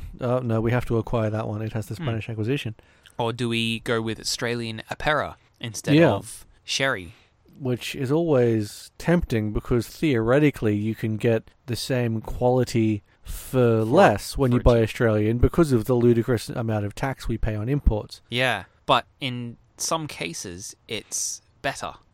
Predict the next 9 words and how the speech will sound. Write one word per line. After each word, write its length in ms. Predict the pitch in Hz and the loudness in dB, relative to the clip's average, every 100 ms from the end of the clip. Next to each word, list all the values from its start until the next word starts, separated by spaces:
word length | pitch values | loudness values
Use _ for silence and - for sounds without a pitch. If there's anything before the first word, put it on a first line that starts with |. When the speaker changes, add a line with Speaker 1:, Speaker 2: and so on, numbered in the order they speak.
| - | -10
Speaker 2:
because 560 | 123 - 107 101 98 | -8 -4 -4 -6 -10
the 200 | - 120 | -8 -6
imports 600 | 123 131 120 110 - - - _ _ _ | -6 -4 -2 -2 -4 -8 -10 _ _ _
are 400 | 107 113 120 120 | 2 4 4 2
different. 720 | 113 - 120 - 98 92 - - - _ _ _ _ _ | 0 -6 -10 -10 -14 -14 -18 -20 -20 _ _ _ _ _
Speaker 1:
Yeah, 260 | 165 156 95 _ _ - | 6 6 4 _ _ -12
because, 360 | 151 143 123 | -2 0 2
yeah, 120 | 139 110 | 2 2
grape, 340 | 95 139 | 4 4